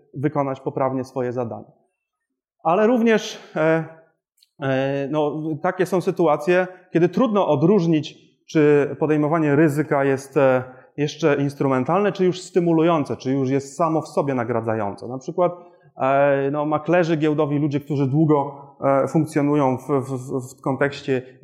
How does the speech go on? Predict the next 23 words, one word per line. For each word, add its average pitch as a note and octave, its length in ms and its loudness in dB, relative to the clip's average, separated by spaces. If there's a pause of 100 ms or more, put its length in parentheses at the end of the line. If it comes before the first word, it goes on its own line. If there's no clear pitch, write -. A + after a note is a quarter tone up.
giełdy, D3+ 300 0
no, D3+ 80 -4
oczywiście E3 460 -2
oni C3+ 200 0 (200)
podejmują D#3 500 2
ryzyko C#3+ 300 0
finansowe, C3+ 680 -2 (480)
żeby, B2 680 0 (300)
żeby C#3 220 0
zarobić, C#3+ 540 0
ale D#3 220 2
często, F3+ 600 0 (220)
e, C#3 640 2
tak B2+ 160 -6
przynajmniej C3+ 520 -2
pewne C3+ 260 -4
stereotypy D3 540 -2
o C#3 60 0
nich C3 120 -4
mówią, C3+ 200 -2
jakby C#3 200 -2
zatracają D#3 720 -2
się C3+ 220 -4